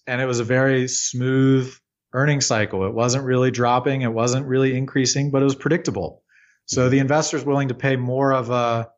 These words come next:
Speaker 1: premium for that than something that feels riskier.
Speaker 2: Do you see over time that royalties of a song ever go up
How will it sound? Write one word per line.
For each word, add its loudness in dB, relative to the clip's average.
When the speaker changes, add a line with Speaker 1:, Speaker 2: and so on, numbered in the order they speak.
Speaker 1:
premium 0
for -2
that -2
than -2
something 0
that 0
feels -2
riskier. -6
Speaker 2:
Do 2
you 6
see -2
over 0
time 0
that -2
royalties -2
of -6
a -4
song -2
ever -2
go 0
up -4